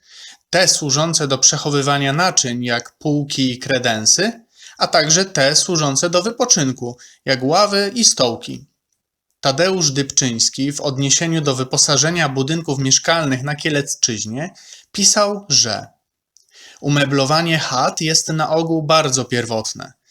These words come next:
Spotykamy w regionie Łysogór przede wszystkim najpotrzebniejsze sprzęty, bardzo często z dość gruba ciosane.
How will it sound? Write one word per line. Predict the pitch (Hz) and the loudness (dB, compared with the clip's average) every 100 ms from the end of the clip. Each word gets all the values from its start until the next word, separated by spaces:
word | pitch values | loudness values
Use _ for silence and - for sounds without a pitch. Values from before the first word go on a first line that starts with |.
| - - | -20 0
Spotykamy | - - 180 190 202 214 214 | 2 2 0 0 2 2 2
w | |
regionie | 185 175 160 185 185 175 | 2 0 0 0 0 0
Łysogór | 147 - 135 120 123 160 | 2 2 2 0 -2 -2
przede | - - 190 180 | 2 2 2 2
wszystkim | - 196 - 185 170 | 2 2 0 -2 0
najpotrzebniejsze | 180 175 180 - 180 170 190 175 135 | -2 -2 0 2 2 0 0 2 2
sprzęty, | - - - 110 101 - - _ _ - - - | 2 0 -2 -4 -8 -14 -16 _ _ -20 -18 -6
bardzo | 135 147 160 151 | 2 2 2 0
często | 151 175 185 - 147 | 0 0 0 0 0
z | 131 | 0
dość | 131 131 - 127 | 0 0 0 0
gruba | 131 135 131 | 0 0 2
ciosane. | 143 196 - 160 117 104 | 2 2 2 2 0 -6